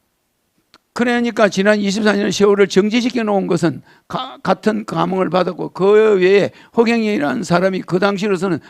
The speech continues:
참 미남이었습니다. 그러니까 한번 보면 잊지는 않게 되어 있었습니다. 그죠? 고마운 손 말이야.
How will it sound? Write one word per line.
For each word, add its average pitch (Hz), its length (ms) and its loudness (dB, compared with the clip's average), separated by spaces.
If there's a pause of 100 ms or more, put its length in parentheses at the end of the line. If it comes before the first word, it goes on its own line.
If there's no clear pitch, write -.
(100)
참 208 280 -2
미남이었습니다. 190 840 -2 (320)
그러니까 208 360 -2
한번 202 280 0
보면 202 320 -4 (220)
잊지는 202 460 -2
않게 196 220 0
되어 190 180 6
있었습니다. 175 600 -6 (300)
그죠? 160 540 2 (640)
고마운 185 340 4
손 160 180 -2
말이야. 151 500 -2